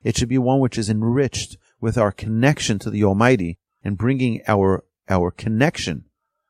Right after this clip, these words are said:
our holiness, our consciousness of God to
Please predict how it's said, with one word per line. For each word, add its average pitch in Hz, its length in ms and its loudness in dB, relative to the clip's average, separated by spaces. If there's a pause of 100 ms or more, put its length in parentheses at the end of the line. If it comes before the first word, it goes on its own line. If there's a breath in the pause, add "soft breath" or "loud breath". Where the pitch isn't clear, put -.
(140)
our 95 380 0 (200)
holiness, 139 720 2 (100)
our 95 200 4
consciousness - 960 -4 (260)
of 87 200 -2
God 113 420 -2 (380)
to 98 240 -2